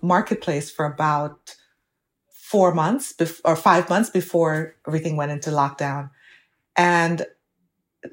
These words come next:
the retailers actually reached out to me before I reached out to them. And it was wonderful because most of them wanted to do online, which is great, right? Nobody's going into stores.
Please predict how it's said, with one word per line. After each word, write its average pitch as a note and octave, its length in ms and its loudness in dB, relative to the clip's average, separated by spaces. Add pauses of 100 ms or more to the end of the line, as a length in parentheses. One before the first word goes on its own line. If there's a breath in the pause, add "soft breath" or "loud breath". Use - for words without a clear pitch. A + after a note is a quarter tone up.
(460)
the F3 160 8
retailers A3 800 6
actually E3+ 320 2
reached E3 340 4
out D#3+ 240 2
to F3 100 -2
me D#3 200 0
before D3+ 520 0
I D#3 120 4
reached D3+ 340 0
out C#3+ 180 0
to - 80 -6
them. C#3+ 360 -2 (480 soft breath)
And F3+ 100 4
it E3+ 100 4
was E3+ 160 4
wonderful G3+ 480 4
because D#3 380 -2
most G#3 260 4
of B3 80 2
them E3 200 4
wanted E3 380 4
to E3 200 0
do D#3+ 300 2
online, D3+ 600 2
which D#3+ 200 -4
is F#3 100 -2
great, D#3 320 0
right? E3 160 2
Nobody's D#3+ 460 2
going D3+ 220 0
into D#3 220 -6
stores. C#3+ 600 -2